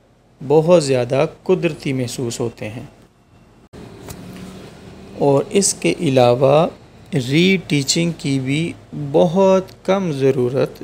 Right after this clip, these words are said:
महसूस होती है। तो नाज़रीन कराम, ये थी एक छोटी सी वीडियो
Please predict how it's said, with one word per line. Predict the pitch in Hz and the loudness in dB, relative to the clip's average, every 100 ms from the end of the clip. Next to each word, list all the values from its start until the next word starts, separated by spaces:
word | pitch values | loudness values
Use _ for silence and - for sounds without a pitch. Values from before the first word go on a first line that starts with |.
| - | -10
महसूस | 156 127 127 - 123 127 - | -6 -4 -6 -6 -6 -6 -8
होती | - - - - | -10 -10 -12 -12
है। | - - - _ _ _ _ _ _ _ _ _ _ _ _ _ - _ _ - _ _ _ _ _ _ _ _ _ _ - | -12 -14 -16 _ _ _ _ _ _ _ _ _ _ _ _ _ -20 _ _ -20 _ _ _ _ _ _ _ _ _ _ -12
तो | 139 123 127 | -4 0 2
नाज़रीन | 139 160 175 185 190 | 2 4 2 0 0
कराम, | 175 156 151 151 | 2 2 2 0
ये | - 143 135 147 170 | -4 -6 -2 2 2
थी | 170 - 143 139 139 | 0 -4 -4 -2 0
एक | 131 131 - - | 0 -2 -10 -10
छोटी | - 190 - 202 | -6 -6 -6 -8
सी | 180 160 123 | -6 -6 -4
वीडियो | 120 123 123 156 | -4 -2 0 0